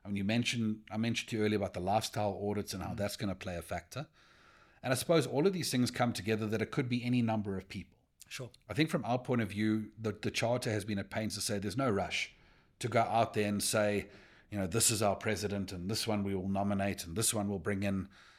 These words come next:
Speaker 1: uh, principally because actually we should have confidence in the leadership in the charter. Uh, shopping around outside makes it look like you don't have confidence internally. Uh, and actually, the best thing parties in the charter can do is get big.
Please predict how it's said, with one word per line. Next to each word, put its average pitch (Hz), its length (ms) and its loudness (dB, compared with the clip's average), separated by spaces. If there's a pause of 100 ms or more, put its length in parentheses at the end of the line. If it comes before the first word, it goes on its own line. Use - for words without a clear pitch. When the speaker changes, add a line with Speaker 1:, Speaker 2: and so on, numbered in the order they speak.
(320)
Speaker 1:
uh, 110 200 0
principally 170 540 2
because 113 800 0
actually 120 580 -2
we 120 140 0
should 127 220 2
have 117 160 0
confidence 120 480 0
in 107 80 -4
the 104 60 -2
leadership 107 500 -2
in 123 80 2
the 110 80 4
charter. - 420 -8 (640)
Uh, 95 180 -4
shopping 120 380 2
around 104 260 4
outside 101 540 0
makes 101 180 -4
it 87 100 -8
look 98 200 -10
like 90 180 -8
you 110 60 -4
don't 127 240 0
have 104 160 -4
confidence 98 480 -6
internally. 82 640 -6 (680)
Uh, 110 200 2
and 113 140 -2
actually, 120 400 2
the 117 240 -2
best 120 340 0
thing 120 360 2
parties 117 480 0
in 107 80 -2
the 107 60 -2
charter 117 360 0
can 107 140 -4
do 104 180 0
is 95 80 -2
get 104 240 -6
big. - 300 -6